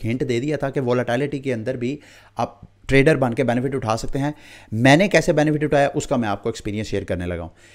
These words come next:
मैंने क्या किया, मुझे पता था कि यार जब एयर ड्रॉप आना है तो इसकी वॉलेट, जो सेलर होंगे जिनको फ्री मनी होगी वो बाय करेंगे, वो सेल करेंगे, प्राइस डंप होगी। जब प्राइस डंप होंगी तो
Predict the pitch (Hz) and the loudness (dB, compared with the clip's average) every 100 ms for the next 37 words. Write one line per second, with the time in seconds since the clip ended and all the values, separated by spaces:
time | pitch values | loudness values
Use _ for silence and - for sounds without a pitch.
0 | - - 127 165 208 190 - 110 101 - | -20 -6 0 2 2 0 0 -2 -2 -6
1 | _ - 120 151 226 160 151 151 156 151 | _ -6 0 6 6 6 4 4 2 2
2 | 123 135 139 135 - 127 123 - 139 143 | 4 4 2 -2 -2 -2 -2 -2 0 2
3 | 147 123 104 131 - - - 110 - 170 | 2 2 -2 -4 -8 -14 -8 -6 0 0
4 | - - 185 143 143 - - - 113 113 | 2 0 2 4 2 0 -6 -14 -6 0
5 | 147 - 143 180 214 180 175 175 175 170 | 4 8 8 10 6 6 4 2 0 0
6 | 170 175 175 170 143 151 131 139 107 110 | 0 2 0 0 2 0 0 2 4 4
7 | 131 151 143 143 147 127 123 147 147 160 | 6 4 4 2 0 0 0 0 2 2
8 | 151 175 175 175 170 135 123 - 123 143 | 4 2 2 0 2 2 2 2 2 4
9 | 156 135 143 139 131 143 143 165 165 147 | 2 0 -2 -2 -2 -2 0 -2 -2 -4
10 | 147 151 - - - - | -4 -6 -14 -20 -20 -6